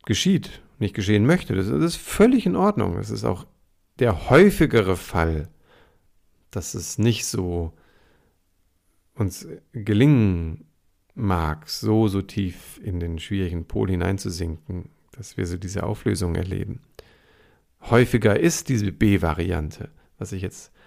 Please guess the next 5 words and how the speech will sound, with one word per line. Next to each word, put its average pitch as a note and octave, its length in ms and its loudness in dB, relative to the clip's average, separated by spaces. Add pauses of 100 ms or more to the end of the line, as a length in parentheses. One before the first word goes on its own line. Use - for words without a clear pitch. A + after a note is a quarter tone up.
(140)
die A2+ 60 -6
B-Variante F#2+ 720 4
nenne, E2+ 360 -2 (1200)
dass - 200 -2
ich - 340 -6